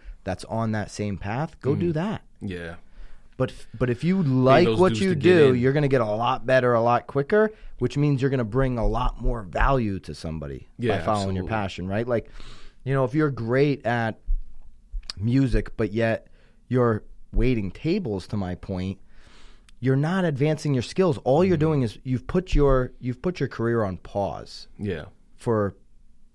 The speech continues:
Speaker 1: money, for dollars. Which
Speaker 2: What
Speaker 1: isn't
Speaker 2: do,
Speaker 1: gonna
Speaker 2: what
Speaker 1: get
Speaker 2: do
Speaker 1: you
Speaker 2: you,
Speaker 1: there.
Speaker 2: what do you recommend to guys, though,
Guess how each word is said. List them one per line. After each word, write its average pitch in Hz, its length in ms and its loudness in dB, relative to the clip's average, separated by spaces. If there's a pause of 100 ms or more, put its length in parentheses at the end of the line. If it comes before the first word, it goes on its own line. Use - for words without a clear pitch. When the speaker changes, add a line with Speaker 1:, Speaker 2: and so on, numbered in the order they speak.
(580)
Speaker 1:
money, 90 360 -6 (140)
for - 100 -10
dollars. 87 560 -8 (340)
Which - 180 -10
Speaker 2:
What 147 100 2
Speaker 1:
isn't 127 40 0
Speaker 2:
do, 117 60 -2
Speaker 1:
gonna 110 100 0
Speaker 2:
what 160 60 0
Speaker 1:
get 175 60 0
Speaker 2:
do - 0 -
Speaker 1:
you 175 40 -2
Speaker 2:
you, - 80 -4
Speaker 1:
there. 135 80 -2
Speaker 2:
what 160 80 0
do 175 60 -4
you 165 80 0
recommend 147 440 -2
to 131 60 -4
guys, 120 440 -2
though, 110 240 2